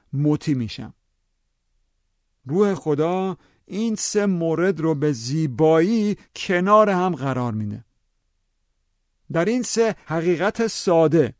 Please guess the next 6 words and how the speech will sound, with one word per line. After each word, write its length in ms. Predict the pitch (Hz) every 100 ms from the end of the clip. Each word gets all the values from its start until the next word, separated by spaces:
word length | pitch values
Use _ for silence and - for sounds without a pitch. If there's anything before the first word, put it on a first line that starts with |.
| _
تقریباً 760 | - 156 156 170 185 214 202 185 _ -
درباره 800 | 165 170 151 170 196 214 190 - _
همه 420 | 180 185 220 233
روابط 680 | 190 165 160 151 165 135 - _
صحبت 560 | - - 127 117 113 -
می‌شه. 300 | 107 -